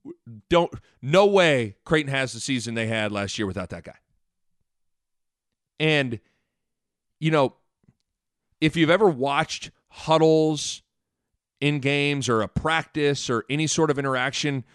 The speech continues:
between the team, Ryan Hawkins was the guy. He was the guy talking to everybody individually, collectively. The young guys leaned on Hawkins big time. And on top of even the vocal leadership,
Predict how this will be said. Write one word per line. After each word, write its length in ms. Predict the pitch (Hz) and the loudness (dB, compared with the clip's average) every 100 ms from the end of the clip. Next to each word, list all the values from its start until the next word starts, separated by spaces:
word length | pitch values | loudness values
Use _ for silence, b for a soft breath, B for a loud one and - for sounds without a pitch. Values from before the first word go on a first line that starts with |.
| b _ | b _
between 360 | 131 - 151 143 | -4 -2 -2 -4
the 80 | |
team, 360 | 117 151 135 117 b - | -4 -4 -4 -4 b -6
Ryan 360 | 107 135 190 | -2 0 0
Hawkins 520 | 139 135 160 - 123 110 | 0 2 0 0 -6 -2
was 220 | 120 - | -2 -2
the 80 | 110 | -10
guy. 300 | 90 71 - _ _ _ _ _ | -10 -14 -18 _ _ _ _ _
He 260 | _ 147 170 | _ -6 -2
was 220 | 180 139 | -2 -4
the 80 | 151 | -2
guy 380 | 143 143 143 139 | 0 2 0 -2
talking 420 | - 143 - 151 | -2 -2 -2 -4
to 160 | 147 | -4
everybody 640 | 131 131 131 127 123 123 117 _ _ | -4 -4 -2 -2 -2 -4 -8 _ _
individually, 680 | 147 156 143 143 120 135 135 | -4 -2 0 -2 0 -2 -2
collectively. 760 | 113 127 131 - 120 127 123 117 _ _ _ _ _ _ _ _ | -4 -4 -4 -4 -6 -4 -4 -6 _ _ _ _ _ _ _ _
The 120 | 127 | -2
young 400 | 123 135 156 202 | 0 2 0 0
guys 420 | 175 151 151 120 | 0 0 0 -2
leaned 720 | 110 107 120 147 151 160 165 160 | -6 -8 -4 -2 -2 -2 -4 -4
on 180 | 135 139 | -2 -2
Hawkins 640 | 117 131 131 - 110 95 - _ _ | -2 -2 -2 -4 -10 -12 -20 _ _
big 240 | - 120 - | -4 -4 -6
time. 260 | - 80 - _ _ _ _ _ _ _ _ b b - | -16 -16 -20 _ _ _ _ _ _ _ _ b b -2
And 140 | 165 | 0
on 80 | 185 | 2
top 240 | 240 294 | 0 0
of 80 | 370 | -2
even 220 | 226 175 | -2 -2
the 60 | 127 | -2
vocal 520 | 92 120 147 143 113 | 0 0 0 0 -2
leadership, 560 | 95 80 - 78 - | -4 -8 -12 -14 -16